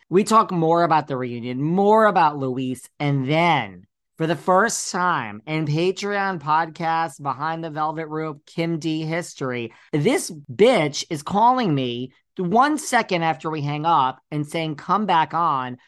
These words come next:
I have breaking news." I'm like, "Girl, what's going on?"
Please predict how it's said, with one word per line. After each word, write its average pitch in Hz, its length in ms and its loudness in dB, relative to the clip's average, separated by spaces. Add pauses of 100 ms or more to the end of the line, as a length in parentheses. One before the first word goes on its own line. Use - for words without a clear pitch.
(140)
I 147 180 0
have 135 180 -6
breaking 139 500 -4
news." 113 540 -10
I'm 147 80 2
like, 160 180 0
"Girl, 190 560 2 (140)
what's 160 240 -2
going 101 320 -8
on?" 90 260 -10